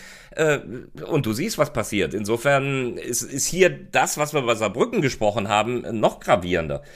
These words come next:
Und die Tatsache, dass so lange keine Zuschauer da sind, macht ja die zurückkehrenden Zuschauer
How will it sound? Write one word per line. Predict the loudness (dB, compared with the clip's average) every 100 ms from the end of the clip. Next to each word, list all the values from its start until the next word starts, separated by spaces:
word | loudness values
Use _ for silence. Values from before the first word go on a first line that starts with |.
| -18 0
Und | 6 6 6
die | 6
Tatsache, | 8 6 4 4 6
dass | 4 4
so | 2 4
lange | 4 4 2
keine | 4 4 4 0
Zuschauer | 0 2 2 4 4 4
da | 4 2
sind, | 2 0
macht | 0 2 4
ja | 4
die | 4
zurückkehrenden | 2 4 2 4 4 6 6 4 2
Zuschauer | 0 -2 4 6 6 4